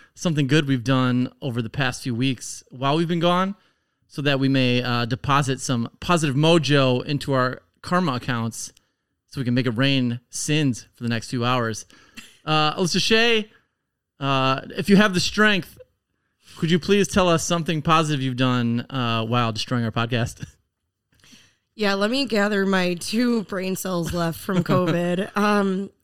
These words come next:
Speaker 2: I actually, this past Mother's Day, a friend of mine just recently moved to North Carolina, and I guess since her father passed away, she's had this tradition to always bring her mother lilacs from this bush by their
Speaker 1: Wow, that's
Speaker 2: house.
Speaker 1: beautiful.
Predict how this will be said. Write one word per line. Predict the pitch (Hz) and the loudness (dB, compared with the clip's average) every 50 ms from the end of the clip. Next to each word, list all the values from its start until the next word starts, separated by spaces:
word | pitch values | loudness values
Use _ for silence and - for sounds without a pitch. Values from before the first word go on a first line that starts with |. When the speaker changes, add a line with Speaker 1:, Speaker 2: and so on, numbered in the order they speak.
| _ - | _ -8
Speaker 2:
I | - 220 226 233 233 240 240 240 240 240 240 240 226 - - _ _ _ _ _ _ _ _ - | -4 -2 0 2 2 2 0 0 0 0 -2 -4 -4 -8 -12 _ _ _ _ _ _ _ _ -6
actually, | 226 269 277 - - 320 285 | -4 -4 -4 -4 -4 -4 -4
this | 233 233 214 | -4 -4 -4
past | - - 226 208 208 240 - - - - - | -4 -4 -4 -2 -2 -4 -6 -8 -10 -12 -10
Mother's | - 214 214 214 202 208 196 185 160 147 | -6 -4 -2 -2 -2 -2 -4 -6 -6 -8
Day, | 185 175 175 170 190 226 277 277 - - - - - - _ - | -8 -6 -4 -2 -2 -2 -4 -6 -10 -16 -20 -20 -20 -20 _ -6
a | - 226 | -4 -4
friend | - - 330 370 403 415 | -2 -2 -2 -2 -2 -2
of | 254 | 0
mine | 254 254 226 220 220 | 0 0 0 0 0
just | 202 214 - - | -2 -4 -4 -4
recently | 214 214 196 - 208 180 202 | -4 -4 -4 -4 -6 -4 -4
moved | 196 196 190 190 196 - - | -2 -2 -2 -2 -4 -4 -6
to | 202 | -4
North | 185 180 190 185 - | -4 -4 -4 -4 -4
Carolina, | - 196 180 175 170 170 170 170 180 196 208 220 233 - | -4 -4 -2 -2 -2 -4 -2 -2 -2 -2 -2 -4 -4 -6
and | 196 202 190 | -4 -4 -2
I | 190 185 | -2 -2
guess | 180 185 196 196 - | -4 -4 -6 -6 -8
since | - - - 214 190 185 190 - - - - - _ _ _ _ _ _ _ _ _ - | -10 -10 -8 -6 -6 -6 -8 -10 -14 -18 -20 -20 _ _ _ _ _ _ _ _ _ 0
her | - 277 269 269 | 2 4 4 4
father | - - 226 220 226 220 214 | 2 2 2 4 4 4 2
passed | 180 214 208 208 196 - | 2 2 2 2 0 0
away, | 247 226 220 208 202 202 202 196 190 | 0 2 2 2 2 2 0 0 -2
she's | 190 - 226 208 180 | -2 -4 -2 0 0
had | 208 196 190 | 0 0 0
this | 202 180 - | -2 -4 -6
tradition | - 220 196 196 170 - - 190 185 | -6 -4 -4 -2 -2 -2 -2 -4 -4
to | 170 - 214 196 | -4 -4 -4 -2
always | 180 180 180 190 185 175 | -2 -2 0 0 -2 -2
bring | 160 - 196 185 185 175 | -4 -4 -4 -4 -4 -4
her | 185 208 | -4 -2
mother | 208 196 180 175 185 185 180 | -2 -2 -2 -2 -4 -4 -4
lilacs | 170 185 190 220 262 247 196 175 196 220 - - - | -2 -2 -2 -2 -2 -2 -4 -4 -6 -6 -8 -10 -12
from | - - 202 190 185 185 | -8 -6 -4 -2 -2 -2
this | 214 233 175 | -4 -4 -6
bush | 165 170 208 180 170 220 - - - 101 | -6 -6 -4 -4 -4 -4 -6 -8 -8 -6
by | 101 95 98 101 110 - 190 | -6 -4 -2 0 2 2 2
their | - 190 190 190 | 0 -2 -2 -4
Speaker 1:
Wow, | - - 370 320 - | -4 -4 -4 -4 -4
that's | 107 104 - | -6 -6 -8
Speaker 2:
house. | - | -10
Speaker 1:
beautiful. | 208 196 156 160 - - 104 101 | -10 -10 -12 -12 -10 -10 -10 -10